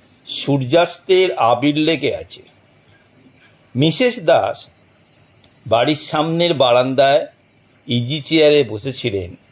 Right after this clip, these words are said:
উৎফুল্ল কলকাকলি দিয়ে আমাদের অভ্যর্থনা করলেন। আমাদের দেখে তার এই অকৃত্রিম আনন্দ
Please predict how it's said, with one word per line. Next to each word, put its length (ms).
উৎফুল্ল 1040
কলকাকলি 840
দিয়ে 360
আমাদের 500
অভ্যর্থনা 680
করলেন। 400
আমাদের 460
দেখে 540
তার 360
এই 480
অকৃত্রিম 1120
আনন্দ 640